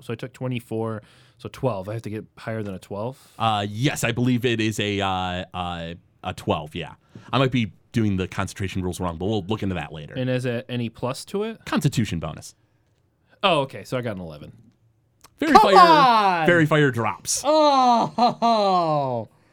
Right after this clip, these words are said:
Speaker 3: What is with you and this?
Speaker 1: The ones, the one missings? Yeah, I know.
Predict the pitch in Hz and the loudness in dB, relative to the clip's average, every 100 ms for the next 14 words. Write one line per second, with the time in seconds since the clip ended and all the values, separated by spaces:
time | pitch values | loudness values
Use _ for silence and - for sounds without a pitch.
0 | _ _ _ _ _ _ _ _ _ _ | _ _ _ _ _ _ _ _ _ _
1 | _ _ - 269 214 170 156 220 196 151 | _ _ -4 0 0 -2 -2 -2 0 -2
2 | 117 - _ - 120 131 139 143 165 151 | -4 -12 _ -14 -6 -2 0 0 0 0
3 | 123 123 135 143 143 175 190 196 - 110 | -2 -2 -2 -2 -4 -4 -6 -8 -12 -14
4 | 98 104 98 95 | -12 -14 -14 -16